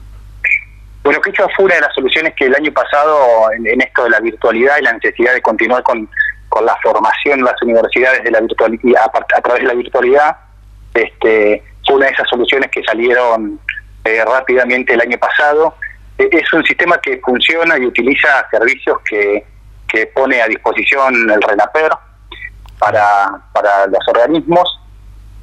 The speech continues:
y que básicamente, cuando hacíamos una analogía nosotros el año pasado, decíamos, bueno, es como cuando si el alumno llegaba al aula, presentaba el D N I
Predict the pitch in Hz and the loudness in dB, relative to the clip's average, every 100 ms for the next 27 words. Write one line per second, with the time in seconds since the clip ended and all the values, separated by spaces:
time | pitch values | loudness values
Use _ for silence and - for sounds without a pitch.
0 | - - - - 156 147 175 175 165 170 | -10 -4 -4 -2 -2 0 0 0 0 0
1 | 175 180 156 139 127 - 117 117 156 151 | 0 2 4 4 2 0 0 0 0 2
2 | 147 139 135 127 127 131 123 - 156 139 | 2 2 2 2 2 2 0 0 0 0
3 | - 143 139 135 135 135 160 143 123 127 | 0 0 0 0 -2 0 0 0 0 2
4 | 127 - 143 127 131 135 139 147 - - | 0 0 0 0 2 2 2 0 -2 -12
5 | - - - 131 143 160 151 151 151 156 | -20 -6 0 2 2 0 0 0 2 2
6 | 160 165 151 - 131 139 151 147 - 123 | 2 2 0 -2 0 2 2 2 0 -2
7 | 117 120 143 160 | -2 -2 -2 -2